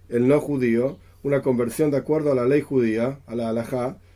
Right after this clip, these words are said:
hasta el punto final, hasta el momento final de su vida en este mundo. La religión judía tiene que ver con todos los asuntos de la vida, sin excepción de la persona. Paréntesis, no está en la carta.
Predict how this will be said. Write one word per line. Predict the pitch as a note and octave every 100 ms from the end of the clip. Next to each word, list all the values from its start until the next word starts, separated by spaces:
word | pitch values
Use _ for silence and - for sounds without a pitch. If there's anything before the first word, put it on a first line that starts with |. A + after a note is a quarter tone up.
| - - -
hasta | D3+ D3+ -
el | C#3
punto | C3+ F3 G3 F#3+
final, | E3 D3 D3+ F3
hasta | D3 C3+
el |
momento | C3 D#3 F#3+ F#3
final | C#3+ C#3+ E3 D#3+
de |
su | C3+ C3
vida | B2+ D3+ F3 G3+ -
en | C3
este | C3+ C3 C3
mundo. | A#2 G#2+ G2+ - - - - -
La | B2+
religión | C#3 D3+ F#3+
judía | G3 F#3+ G3+ F#3+
tiene | F#3
que | F3+
ver | F#3
con | F3+ F3+
todos | G#3+ A3+ A#3
los | G3+
asuntos | F#3+ F#3 F#3+ F#3
de | E3
la |
vida, | D#3+ E3+ D#3
sin | C#3 - F3+
excepción | F#3 D3 C3+ - D3 E3+ G#3 - - -
de | C3
la | C3
persona. | C3+ C3 B2+ G#2+
Paréntesis, | - B2+ D3 D3+ D#3 F3
no | D3
está | - C#3+
en |
la | C3+ A#2+
carta. | C#3 C3+ D3+ E3 F3+